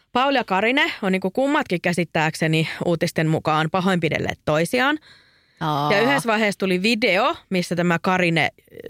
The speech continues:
Speaker 1: tyyliin niinku kuristaa tätä Paulia ja lapset on siellä niinku mukana. Ja sit ne
Speaker 2: Siis
Speaker 1: tappelee.
Speaker 2: mukana niinku sivulla vai mukana kuristamassa?
Speaker 1: Mukana sivussa. <laughs>
Speaker 2: Okei.
Speaker 1: Ja tota
Speaker 2: Just making it clear.
Speaker 1: Ja sitten ne menetti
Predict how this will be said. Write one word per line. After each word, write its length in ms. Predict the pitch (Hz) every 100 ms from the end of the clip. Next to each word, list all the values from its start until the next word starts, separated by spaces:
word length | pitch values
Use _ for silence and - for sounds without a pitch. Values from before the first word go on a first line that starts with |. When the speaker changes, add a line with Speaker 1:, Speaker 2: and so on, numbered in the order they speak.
| - - -
Speaker 1:
tyyliin 300 | 165 147 156
niinku 240 | 160 165 -
kuristaa 580 | 165 160 190 - 254
tätä 220 | 254 269 277
Paulia 500 | 269 269 277 269 277
ja 120 | 185
lapset 380 | 170 180 190 160
on 160 | 143 156
siellä 260 | 147 104
niinku 320 | 107 - -
mukana. 500 | 147 165 - 233 294 - - - - _ _ _ _ _ _ _ -
Ja 320 | 196 180 170 180
sit 180 | 180
ne 40 | 208
Speaker 2:
Siis 80 | 196
Speaker 1:
tappelee. 180 | 226 196
Speaker 2:
mukana 300 | 202 190 180
niinku 240 | 180 175
sivulla 480 | 175 214 208 214 180
vai 140 | 165
mukana 320 | 165 160 160 156
kuristamassa? 800 | 165 151 165 - 190 214 -
Speaker 1:
Mukana 400 | 240 247 247 240
sivussa. 460 | - 277 190 202 - 302 659 698 539 - 285 -
<laughs> 580 | 262 - 240 - 214 247 -
Speaker 2:
Okei. 180 | 214 185 - - - -
Speaker 1:
Ja 180 | 214 196
tota 240 | 202 202
Speaker 2:
Just 200 | 202 202 247
making 300 | 247 294 277
it 80 | - -
clear. 300 | 208 156 156 196 -
Speaker 1:
Ja 260 | 220 208 202
sitten 500 | - 240 - 233 214
ne 200 | 196 185 -
menetti 540 | 214 233 214 - 175